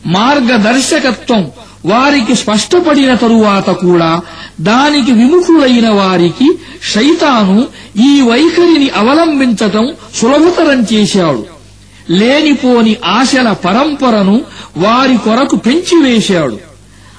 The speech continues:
అందుకే వారు అల్లా అవతరింపచేసిన ధర్మాన్ని ద్వేషించే వారితో కొన్ని విషయాలలో మేము మిమ్మల్ని అనుసరిస్తాము అని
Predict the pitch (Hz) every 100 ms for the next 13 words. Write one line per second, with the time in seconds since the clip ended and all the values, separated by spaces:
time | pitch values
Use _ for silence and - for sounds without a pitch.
0 | - 220 247 302 240 294 330 339 - -
1 | - 151 185 240 294 247 214 311 - -
2 | - 226 294 294 262 226 233 302 359 320
3 | 294 285 262 254 226 190 202 175 147 208
4 | 254 285 339 392 381 - - - 147 202
5 | 294 320 359 285 269 254 226 220 202 202
6 | 240 262 359 - - - - 247 285 277
7 | 254 233 277 311 277 254 220 208 220 -
8 | - - - 180 220 277 285 226 277 277
9 | 262 277 277 247 240 175 262 320 359 285
10 | - - 220 175 139 101 - - - 196
11 | 311